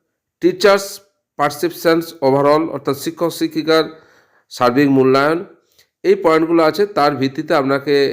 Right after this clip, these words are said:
এই পয়েন্টগুলো দিতে হবে, very good, good, satisfactory, require more development।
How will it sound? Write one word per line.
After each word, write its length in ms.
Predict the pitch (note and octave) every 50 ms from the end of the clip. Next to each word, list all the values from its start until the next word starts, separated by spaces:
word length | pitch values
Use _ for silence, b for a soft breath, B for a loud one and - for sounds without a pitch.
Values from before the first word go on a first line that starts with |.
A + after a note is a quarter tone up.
| - - - - - C3
এই 100 | C3 C3 C3 B2+ B2 G#2 E2+ - - - - - C2+ D2 - - _ -
পয়েন্টগুলো 420 | C3+ C3 C3+ C#3+ C#3+ B2+ C3 C3+ C3 B2+
দিতে 160 | B2 A#2 A#2 C3
হবে, 220 | B2 B2 C3 D3+ F3 E3+ C3 A#2+
very 160 | A2+ A2+ A#2+ A2+
good, 220 | B2 C3 C3 C3 B2+ - F#2 E2 - G#2
good, 260 | A2 A#2+ B2 B2+ B2 B2 - -
satisfactory, 680 | G2+ G2 A2+ A2+ A#2 C3 A#2+ A2+ - B2 A#2+ C3+ C3+ B2+ - B B B B B B - G2+ G#2+
require 340 | A2 A2 A2+ G#2+ A2 A2 G#2+
more 140 | A2 C3+ D3 - G#2+
development। 580 | G#2 G2 G2 F#2+ F2+ F2 F2+ F2 E2+ E2+ E2